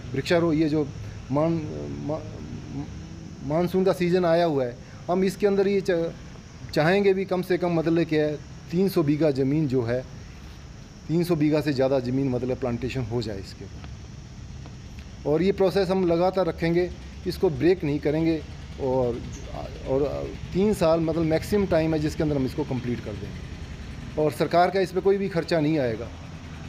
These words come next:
कोई इस पे उस-, कोई supervision खर्चा नहीं आएगा, किसी प्रकार के खर्चे नहीं आएंगे। और सरकार मतलब स्वयं इसके साथ मतलब क्या है, सक्षम भी हो जाएगी। आगे राजस्थान के अंदर जितना भी फॉरे-, forest इलाका पड़ा है, वो ये डेवलप-, development शुरू कर-, करने लग जाएगी।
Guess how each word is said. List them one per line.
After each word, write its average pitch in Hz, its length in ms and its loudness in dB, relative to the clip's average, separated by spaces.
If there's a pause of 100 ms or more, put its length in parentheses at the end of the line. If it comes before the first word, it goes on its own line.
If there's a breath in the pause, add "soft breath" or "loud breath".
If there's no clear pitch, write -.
कोई 180 160 6
इस 190 120 -2
पे 190 240 4
उस-, 165 480 -4
कोई 170 100 6
supervision 175 480 2
खर्चा 170 300 2
नहीं 165 200 4
आएगा, 156 280 4
किसी 151 220 -2
प्रकार 147 240 2
के 151 140 0
खर्चे 143 280 0
नहीं 156 160 4
आएंगे। 165 320 4 (580)
और 180 100 4
सरकार 156 420 4
मतलब 143 240 2
स्वयं 151 300 0 (220)
इसके 143 180 -2
साथ 135 300 2
मतलब 120 280 -2
क्या 117 120 -2
है, 110 80 -4 (760)
सक्षम 190 320 2
भी 185 80 4
हो 180 120 6
जाएगी। 170 300 4
आगे 165 220 2
राजस्थान 156 480 0
के 151 80 0
अंदर 160 180 2
जितना 156 300 2
भी 156 120 2
फॉरे-, 147 320 2
forest 147 360 0
इलाका 135 300 2
पड़ा 139 200 0
है, 131 100 0 (420 loud breath)
वो 175 80 4
ये 165 100 6
डेवलप-, 135 320 2
development 143 600 2 (300)
शुरू 156 140 2
कर-, 123 400 0
करने 127 160 0
लग 104 160 -4
जाएगी। 104 280 -6